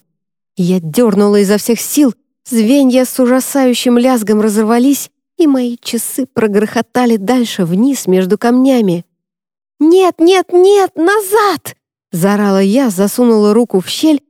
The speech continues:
и попыталась нащупать пропажу. Но моя кисть была слишком большой — а часы провалились далеко вниз. Я уставилась на свои дрожащие ладони, впилась зубами в губы и подавила крик, не понимая, что делать.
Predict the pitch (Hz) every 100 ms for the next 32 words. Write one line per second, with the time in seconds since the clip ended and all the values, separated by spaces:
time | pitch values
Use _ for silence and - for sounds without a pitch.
0 | _ _ 320 311 294 294 294 285 269 311
1 | 294 349 269 202 - 254 - 233 208 165
2 | 196 _ _ - 247 220 214 226 226 208
3 | - 247 - 196 214 208 - 247 269 -
4 | 240 233 233 - 311 277 180 _ _ _
5 | 254 - 262 - 269 226 208 233 254 240
6 | 202 180 214 220 247 214 214 196 - -
7 | _ _ _ _ _ _ _ _ _ _
8 | _ 185 180 185 - 214 185 185 - 190
9 | - 202 190 202 208 202 - 185 190 190
10 | 254 196 - _ _ - 262 294 269 196
11 | 226 262 240 202 196 285 233 226 - 214
12 | 233 254 226 - 262 254 226 214 214 226
13 | 240 247 180 175 - 254 226 254 202 175
14 | -